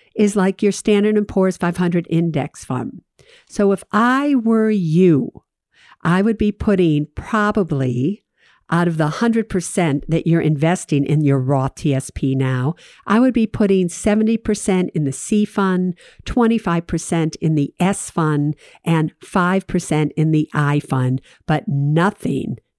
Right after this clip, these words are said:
in the F funds whatsoever. All right. Now we've answered Cindy's question.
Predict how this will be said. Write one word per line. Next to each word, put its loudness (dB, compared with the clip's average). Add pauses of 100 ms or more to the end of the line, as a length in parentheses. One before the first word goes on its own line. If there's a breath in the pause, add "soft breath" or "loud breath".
(140)
in 2
the -2
F 0
funds -2 (220)
whatsoever. -4 (840 soft breath)
All 0
right. -4 (720)
Now -4
we've -4
answered -6
Cindy's -4
question. -8